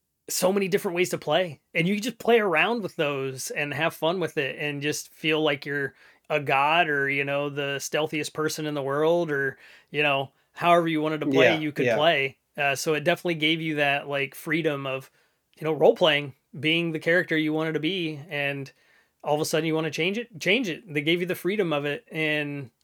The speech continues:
Speaker 1: I think that's, like, that's the, the thing that a lot of video games forget about. You know, Zelda didn't forget about that.
Speaker 2: Mm.
Speaker 1: You know, Spider-Man didn't forget about that.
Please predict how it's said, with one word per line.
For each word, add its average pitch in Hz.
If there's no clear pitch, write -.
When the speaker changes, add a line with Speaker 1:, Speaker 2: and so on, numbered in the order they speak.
Speaker 1:
I 175
think 208
that's, 202
like, 185
that's 202
the, 160
the 156
thing 196
that 170
a 156
lot 170
of 160
video 165
games 147
forget 147
about. 127
You 151
know, 147
Zelda 156
didn't 185
forget 175
about 160
that. 170
Speaker 2:
Mm. 104
Speaker 1:
You 156
know, 160
Spider-Man 180
didn't 170
forget 165
about 170
that. 180